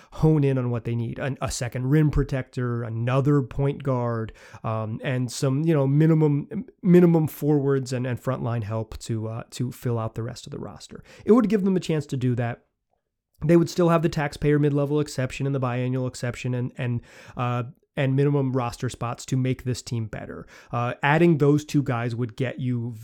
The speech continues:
would get you in the right direction, and they wouldn't be trades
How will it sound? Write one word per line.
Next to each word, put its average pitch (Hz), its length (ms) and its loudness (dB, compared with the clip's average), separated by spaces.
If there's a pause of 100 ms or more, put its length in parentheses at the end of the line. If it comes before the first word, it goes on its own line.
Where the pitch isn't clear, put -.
(580)
would 165 220 4
get 175 160 6
you 170 160 4
in 165 80 4
the 151 60 2
right 131 180 -2
direction, 123 540 -10
and 139 360 -4 (1000)
they 170 120 6
wouldn't 185 240 8
be 170 100 2
trades 147 460 2